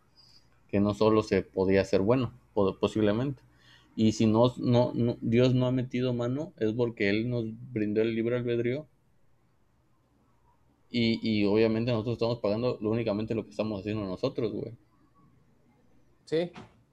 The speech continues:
Speaker 2: Pues sí, digo, desgraciadamente a veces pagamos por otros, güey. Es como a veces dicen,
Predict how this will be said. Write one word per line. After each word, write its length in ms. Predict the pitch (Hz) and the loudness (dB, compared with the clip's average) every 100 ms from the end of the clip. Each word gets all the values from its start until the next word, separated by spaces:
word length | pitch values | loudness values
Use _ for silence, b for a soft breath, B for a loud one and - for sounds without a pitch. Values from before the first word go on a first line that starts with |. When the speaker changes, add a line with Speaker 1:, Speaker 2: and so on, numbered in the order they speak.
| _ _ _ _ _ _ _ _ _ _ _ - | _ _ _ _ _ _ _ _ _ _ _ -2
Speaker 2:
Pues 140 | 175 | 0
sí, 180 | 240 190 185 | 2 -2 2
digo, 240 | 240 208 | 4 6
desgraciadamente 640 | 170 151 202 208 196 208 180 | 6 4 6 6 4 4 6
a 60 | |
veces 300 | 160 196 190 | 6 4 0
pagamos 460 | - 135 143 185 - | 0 2 2 0 -6
por 180 | 139 147 | -4 -2
otros, 280 | 185 143 123 | -2 -6 -6
güey. 160 | 117 | -4
Es 180 | 139 175 | 0 0
como 220 | 196 170 | 2 2
a 40 | 147 | 2
veces 200 | 180 170 | 2 0
dicen, 300 | 185 160 | -6 -8